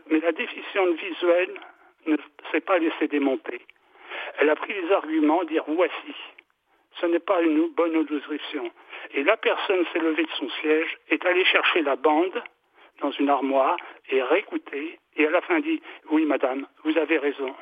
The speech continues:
Vous avez parfaitement raison. » Et c'est comme ça qu'on a gagné en crédibilité au niveau de la qualité.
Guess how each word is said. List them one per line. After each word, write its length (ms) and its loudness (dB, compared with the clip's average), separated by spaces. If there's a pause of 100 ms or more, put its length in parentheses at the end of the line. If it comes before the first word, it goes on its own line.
(340)
Vous 100 -2
avez 200 0 (180)
parfaitement 540 -2
raison. » 280 0 (540)
Et 120 -2
c'est 100 4
comme 180 2 (100)
ça 80 0
qu'on 140 4
a 80 2
gagné 340 2
en 100 4
crédibilité 1000 -2 (100)
au 180 2
niveau 460 2
de 120 0
la 120 -2
qualité. 580 -2